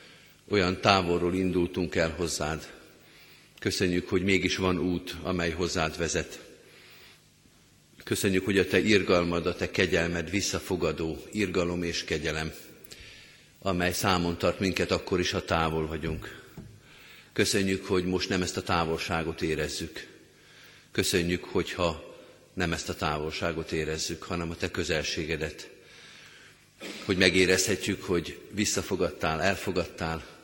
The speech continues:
hogy bűneinket megbocsátottad, hogy meghallgattad bűnbánó imádságunkat. Köszönjük, hogy érezhetjük a te jelenlétedet, nem csak itt a templomban, hanem majd hazafelé is, otthonunkban,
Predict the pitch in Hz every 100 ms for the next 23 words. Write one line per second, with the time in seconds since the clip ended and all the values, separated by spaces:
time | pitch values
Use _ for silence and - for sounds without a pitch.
0 | - 92 90 95 90 87 85 - 90 -
1 | 87 - 80 - 80 - 82 - - -
2 | - - - - - 92 98 92 - 95
3 | 90 - 90 82 101 92 87 87 87 87
4 | 87 82 - - 76 80 78 85 - -
5 | - - - - - - - - 110 -
6 | 104 98 95 104 95 92 98 92 90 95
7 | - 98 90 90 85 80 78 80 80 -
8 | 80 80 - - 95 95 - 95 92 -
9 | 82 78 85 82 78 76 - - - -
10 | - - - 92 87 82 80 107 95 -
11 | 95 90 85 85 - - - - - -
12 | 101 - 95 92 87 90 82 78